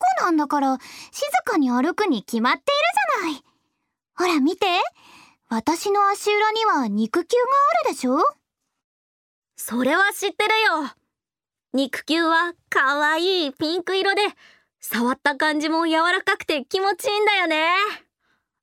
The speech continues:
Speaker 2: あと、ハートの形をしてて、とっても可愛いよね。
Speaker 1: この肉球はね、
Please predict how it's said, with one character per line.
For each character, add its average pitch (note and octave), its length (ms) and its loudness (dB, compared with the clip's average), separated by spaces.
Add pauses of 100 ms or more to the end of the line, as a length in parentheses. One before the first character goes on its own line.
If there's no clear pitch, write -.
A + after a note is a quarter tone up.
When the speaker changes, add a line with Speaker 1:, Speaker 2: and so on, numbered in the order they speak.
(120)
Speaker 2:
あ - 120 0
と、 - 240 -2 (320)
ハ A#3 220 2
ー B3+ 60 -4
ト C#4+ 100 0
の C#4+ 120 0
形 D#4 400 -2
を E4+ 60 2
し E4+ 120 -8
て E4+ 100 0
て、 D#4 220 0 (380)
と E4 200 0
っ D#4+ 80 -6 (160)
て F#4 100 -2
も F#4 160 0
可 G4 80 2 (100)
愛 G#4 200 2
い - 20 2
よ A4 120 0
ね。 E4 140 0 (1120)
Speaker 1:
こ D4 160 0
の D4 140 2
肉 F4 300 0
球 G4+ 100 -2 (100)
は G#4 140 0
ね、 G#4+ 100 -2